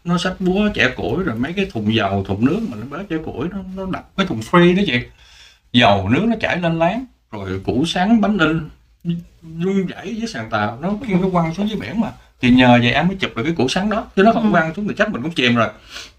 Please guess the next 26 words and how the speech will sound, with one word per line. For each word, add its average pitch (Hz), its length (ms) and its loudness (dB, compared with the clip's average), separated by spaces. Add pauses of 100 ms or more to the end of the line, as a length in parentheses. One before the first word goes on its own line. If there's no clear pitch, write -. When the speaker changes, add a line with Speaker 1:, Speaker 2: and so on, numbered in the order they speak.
(520)
Speaker 1:
Dạ. 107 300 4 (1500)
Thì 120 100 0
nhìn 110 280 6
thấy 165 220 2 (120)
tan 139 240 4
thương 131 240 2
quá. 170 100 2 (800)
Bảo 107 140 4
Quốc 190 200 6
thì 98 240 0
con 131 200 -2 (140)
mới 160 160 -12
cởi 120 240 -10
áo 156 180 0
nó 185 100 -2
ra 127 200 -2
cho 127 60 -6
nó 135 60 -8
nằm 104 200 0
ngay 110 80 0
mũi 120 160 0
tàu 95 260 2
á. 123 60 -8 (240)
Mới, 151 240 -10
mới 151 360 -10
đi 139 240 0